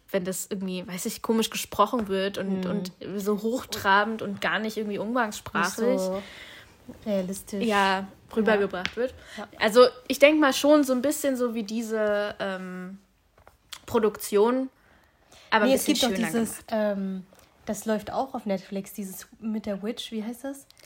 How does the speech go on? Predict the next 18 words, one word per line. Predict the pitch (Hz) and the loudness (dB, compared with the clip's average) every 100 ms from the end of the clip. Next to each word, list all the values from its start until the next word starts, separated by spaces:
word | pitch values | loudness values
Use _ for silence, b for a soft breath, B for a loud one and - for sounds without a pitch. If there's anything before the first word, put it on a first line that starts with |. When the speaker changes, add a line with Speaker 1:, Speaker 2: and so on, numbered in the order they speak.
| b b b b _ - | b b b b _ -14
Speaker 2:
The, | 226 208 202 202 208 - - | -8 -6 -6 -6 -8 -10 -12
ähm, | 233 220 | -8 -4
Speaker 1:
The | 233 | -2
Good | 196 254 240 | 2 2 2
Witch. | 202 196 - - | -6 -6 -12 -10
Speaker 2:
The | 208 | -8
Good | 208 220 214 | -6 -6 -6
Witch, | 190 226 | -8 -2
Speaker 1:
Aber | 214 | -2
das | 190 185 | -2 -6
Speaker 2:
ja. | |
Speaker 1:
ist | 226 - | -8 -8
auch | |
nicht | 220 208 - | -6 -8 -12
deutsch. | 185 190 - - b b | -12 -14 -16 -20 b b
Speaker 2:
Nee, | 220 | 4
nee, | 226 | 8
Speaker 1:
Aber, | 262 | 10